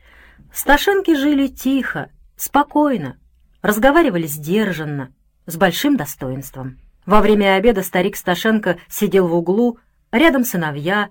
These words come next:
по старшинству, на другой стороне женщины, с краю хозяйка. Крошить хлеб считалось большим грехом. Упавшую крошку поднимали,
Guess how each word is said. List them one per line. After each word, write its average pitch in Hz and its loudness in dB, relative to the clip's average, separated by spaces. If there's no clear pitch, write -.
по 202 -2
старшинству, 156 -8
на 202 2
другой 190 4
стороне 156 -6
женщины, 233 -2
с - -8
краю 240 2
хозяйка. 143 -6
Крошить 220 6
хлеб 262 0
считалось 175 0
большим 160 -2
грехом. 156 -6
Упавшую 202 0
крошку 208 -2
поднимали, 156 -4